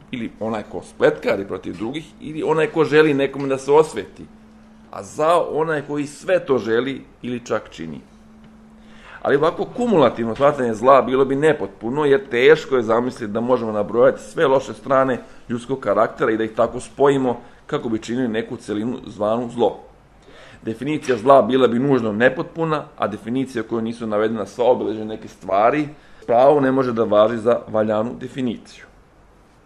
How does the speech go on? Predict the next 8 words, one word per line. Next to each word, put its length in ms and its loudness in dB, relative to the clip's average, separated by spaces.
Pojam 300 0
zla 280 -2
kvalitativno 880 0
se 160 -10
razlikuje 720 -6
od 260 -4
pojma 420 -6
lošeg. 340 -8